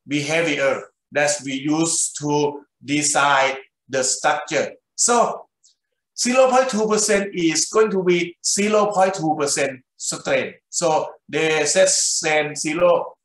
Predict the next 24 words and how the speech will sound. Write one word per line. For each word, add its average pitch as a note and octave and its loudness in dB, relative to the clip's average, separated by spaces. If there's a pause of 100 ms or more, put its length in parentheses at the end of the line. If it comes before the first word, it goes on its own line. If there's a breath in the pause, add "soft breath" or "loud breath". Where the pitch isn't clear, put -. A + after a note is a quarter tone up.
point D#3+ 2 (140)
two D3 -6 (200)
divided D3 0
by C3 0 (320)
a C3 0
hundred. C3+ -2 (380)
That D#3+ 2 (120)
means D3 -6 (180)
we're D3 -2
going E3 0
to C#3+ -10
use D#3 -2 (200)
zero E3 0
point D#3 2 (180)
oh D3+ 0
oh D3 0 (240)
two C#3+ -6 (280)
millimeter D3 0 (260)
by C#3+ 2
millimeter C#3+ -2 (340)
as E3+ 0
the C3 -2 (100)
reference. C3 -6 (160)
So F#3 2